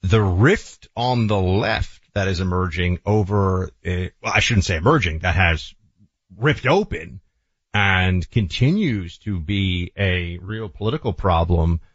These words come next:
for the Democrats here at home is over the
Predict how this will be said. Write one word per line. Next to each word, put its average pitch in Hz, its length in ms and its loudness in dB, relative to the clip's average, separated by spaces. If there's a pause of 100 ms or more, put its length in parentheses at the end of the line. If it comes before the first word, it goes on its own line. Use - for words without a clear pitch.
(160)
for - 120 2
the 98 80 6
Democrats 101 460 2
here 104 200 0
at 87 60 0
home 113 360 2
is 87 240 0
over 92 500 2 (560)
the 92 440 2